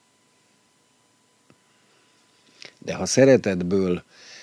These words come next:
és ugye ez itt van a titok, mert ugye az-, azért ez egy nagy védelm-, védő titok, vagy egy ilyen, izé, mert ez csak az érti meg, aki tud szeretni.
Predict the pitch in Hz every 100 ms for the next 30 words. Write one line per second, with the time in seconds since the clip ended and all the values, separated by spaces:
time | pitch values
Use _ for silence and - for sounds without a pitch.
0 | - - 98 98 85 - 110 101 131 117
1 | - 101 98 - 120 - 101 - 101 98
2 | 98 95 95 - 69 110 110 95 - 90
3 | 98 95 92 98 98 92 95 92 90 92
4 | 92 - - 92 95 87 90 - 92 -
5 | 98 101 - 85 85 82 87 87 87 85
6 | - _ _ - - - - - - -
7 | - _ _ - 92 95 95 95 95 95
8 | 113 - 85 87 92 - 98 95 92 92
9 | 95 - 95 - 104 - - _ -